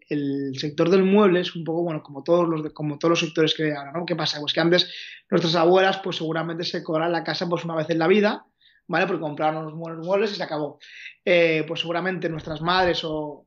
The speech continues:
en este caso, gente un poquito más mayor que nosotros, pues han, se han ido cambiando la casa por dos, tres veces, han ido cambiando cosas y siempre aprovechan para colgar alguna cosa nueva y tal. ¿Qué pasa? Que ya nosotros, pues, entre que alquilamos la casa cinco veces, em, al final, pues, cuando tenemos la definitiva, no es la definitiva, pero la tenemos para,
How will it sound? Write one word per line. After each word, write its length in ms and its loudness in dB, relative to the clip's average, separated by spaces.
en 80 -20
este 140 -18
caso, 180 -6
gente 600 -4
un 140 -4
poquito 280 2
más 100 4
mayor 200 0
que 60 -2
nosotros, 320 0
pues 180 2
han, 280 -2
se 100 -4
han 80 0
ido 100 4
cambiando 280 4
la 80 2
casa 220 -6
por 140 -10
dos, 140 -14
tres 160 -20
veces, 600 0
han 140 0
ido 140 -2
cambiando 400 -6
cosas 260 -4
y 80 -4
siempre 240 -6
aprovechan 380 -4
para 260 0
colgar 260 -6
alguna 240 -6
cosa 220 -10
nueva 260 2
y 60 -8
tal. 160 -18
¿Qué 120 0
pasa? 220 0
Que 80 -6
ya 100 0
nosotros, 400 -2
pues, 240 -2
entre 260 -4
que 200 0
alquilamos 440 -2
la 120 0
casa 280 -4
cinco 280 -2
veces, 440 -8
em, 580 2
al 120 -6
final, 260 -2
pues, 120 -6
cuando 180 2
tenemos 160 -2
la 80 2
definitiva, 480 0
no 80 -2
es 60 -6
la 60 0
definitiva, 360 -2
pero 140 2
la 40 -2
tenemos 300 -6
para, 340 0